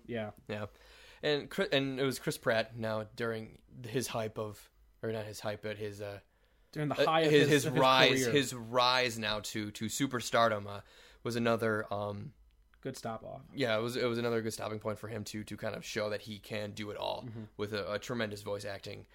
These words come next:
Speaker 2: And then they brought everybody else, and they brought Charlie Day and Will Arnett to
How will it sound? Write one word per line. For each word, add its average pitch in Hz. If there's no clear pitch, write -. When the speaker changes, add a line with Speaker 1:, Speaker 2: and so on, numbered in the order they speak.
Speaker 2:
And 113
then 117
they 113
brought 107
everybody 104
else, 101
and 104
they 101
brought 107
Charlie 104
Day 101
and 98
Will 98
Arnett 104
to 101